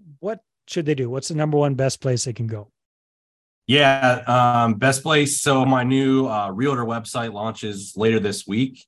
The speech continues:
Speaker 2: It's literally just bailey homes group dot com, or you, you can just search, you know, Derek Bailey Realtor online. I have Facebook, Instagram, LinkedIn, all that jazz.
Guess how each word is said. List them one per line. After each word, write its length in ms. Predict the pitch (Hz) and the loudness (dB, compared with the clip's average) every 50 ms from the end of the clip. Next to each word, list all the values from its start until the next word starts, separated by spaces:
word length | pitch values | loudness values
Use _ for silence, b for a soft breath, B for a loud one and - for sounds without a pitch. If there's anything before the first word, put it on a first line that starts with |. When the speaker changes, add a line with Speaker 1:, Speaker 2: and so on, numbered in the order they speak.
| _ - | _ -18
Speaker 2:
It's 300 | 101 101 92 90 - - | -16 -16 -16 -16 -8 -4
literally 260 | 104 104 107 104 101 | -2 0 0 0 -2
just 340 | 98 98 95 - - 92 87 | -4 -6 -8 -10 -14 -14 -10
bailey 360 | 104 101 101 107 107 107 101 | -6 -4 -4 -4 -4 -4 -6
homes 340 | 95 98 101 107 113 110 - | -6 -6 -4 -4 -4 -4 -2
group 220 | - 123 127 123 | -4 -4 -4 -2
dot 240 | 113 107 98 98 - | -2 -2 -2 -2 -4
com, 500 | 107 104 104 104 117 127 139 143 131 - _ _ _ _ _ _ _ _ _ _ _ _ - | -6 -6 -4 -4 -4 -6 -6 -8 -12 -14 _ _ _ _ _ _ _ _ _ _ _ _ -10
or 320 | - 110 113 113 113 113 110 | -6 -4 -2 -2 0 -2 -2
you, 160 | 110 110 - - _ _ _ _ | -2 -4 -6 -8 _ _ _ _
you 40 | - | -12
can 140 | - 107 104 | -10 -8 -8
just 260 | 101 104 98 - - - | -8 -8 -10 -10 -8 -4
search, 340 | 117 107 104 95 - - - | -4 -2 -2 -4 -6 -8 -8
you 60 | 104 | -6
know, 120 | 98 95 | -4 -4
Derek 380 | 95 92 107 107 104 101 98 - | -6 -4 -2 -2 -2 -4 -4 -4
Bailey 260 | 104 98 98 98 92 | -4 -4 -2 -2 -4
Realtor 440 | 90 90 95 95 92 92 92 92 90 | -4 -4 -4 -4 -4 -4 -4 -4 -4
online. 420 | 87 87 87 87 87 87 90 87 87 | -4 -6 -6 -8 -8 -8 -8 -8 -8
I 140 | 85 82 82 | -10 -8 -8
have 280 | 90 87 85 85 82 - | -6 -6 -6 -6 -8 -12
Facebook, 720 | - - - - 104 101 98 - - - 98 92 92 90 | -18 -20 -6 -4 -4 -2 -2 -4 -6 -4 -4 -4 -4 -4
Instagram, 1200 | 90 92 95 - - 90 90 90 87 87 87 87 87 87 87 87 87 87 87 87 87 87 85 - _ - | -6 -8 -8 -8 -10 -8 -8 -8 -6 -6 -6 -8 -8 -8 -8 -8 -8 -8 -8 -8 -10 -10 -12 -16 _ -10
LinkedIn, 420 | 92 90 90 90 - 95 90 87 | -8 -8 -8 -6 -8 -8 -8 -6
all 200 | 87 85 82 80 | -6 -6 -6 -6
that 160 | 82 80 80 - | -6 -8 -10 -10
jazz. 480 | - 73 71 76 71 - - - _ | -14 -14 -14 -14 -16 -16 -20 -20 _